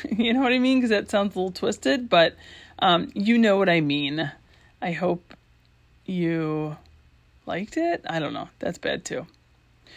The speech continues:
Whatever. I hope you have a great week. How about that? <laughs> All right, guys. Take care. Have a great one.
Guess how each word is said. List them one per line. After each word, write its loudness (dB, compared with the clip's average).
Whatever. 6
I 4
hope 2
you 6
have 6
a 2
great 4
week. 0
How 4
about 6
that? 2
<laughs> 2
All 6
right, 6
guys. 2
Take 0
care. 8
Have -2
a 2
great 2
one. -2